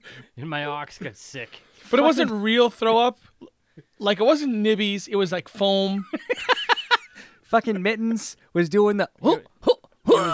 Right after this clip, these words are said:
Speaker 1: a, it
Speaker 3: hoo."
Speaker 1: was a hairball the whole time. I, I thought it was puke, but it was just a hairball. She
Speaker 3: However,
Speaker 1: was
Speaker 3: I
Speaker 1: licking
Speaker 3: do,
Speaker 1: the ox.
Speaker 3: wi-, I would be remiss if I didn't say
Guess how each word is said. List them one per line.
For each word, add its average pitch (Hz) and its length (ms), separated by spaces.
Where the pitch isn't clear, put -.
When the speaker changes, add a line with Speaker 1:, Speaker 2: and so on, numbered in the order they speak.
Speaker 1:
a, 311 220
it - 40
Speaker 3:
hoo." 180 60
Speaker 1:
was 165 140
a 170 120
hairball 143 680
the 127 100
whole 135 260
time. 110 540
I, 123 300
I 123 60
thought 131 300
it 139 40
was 135 180
puke, 117 380
but 117 80
it 113 40
was 104 100
just 107 280
a 117 40
hairball. 98 440
She - 60
Speaker 3:
However, 240 300
Speaker 1:
was - 60
Speaker 3:
I 185 80
Speaker 1:
licking 220 160
Speaker 3:
do, 294 120
Speaker 1:
the - 60
ox. 147 520
Speaker 3:
wi-, 214 260
I 214 100
would 240 180
be 247 140
remiss 202 460
if 175 140
I 160 120
didn't 170 280
say 143 540